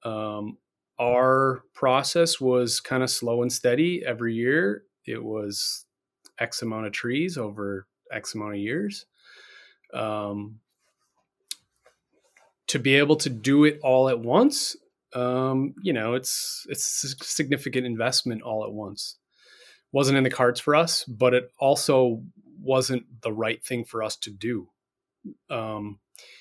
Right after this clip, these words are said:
I think m-, large scale mass removals at once can be a very scary thing that comes with,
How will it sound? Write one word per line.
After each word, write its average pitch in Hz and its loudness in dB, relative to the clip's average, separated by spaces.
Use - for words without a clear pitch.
I 147 6
think 135 2
m-, 123 -2
large 139 4
scale 139 6
mass 127 4
removals 131 2
at 117 2
once 123 0
can 127 -2
be 120 0
a 110 0
very 107 -2
scary 107 -6
thing 107 -8
that 98 -8
comes 104 -10
with, 101 -8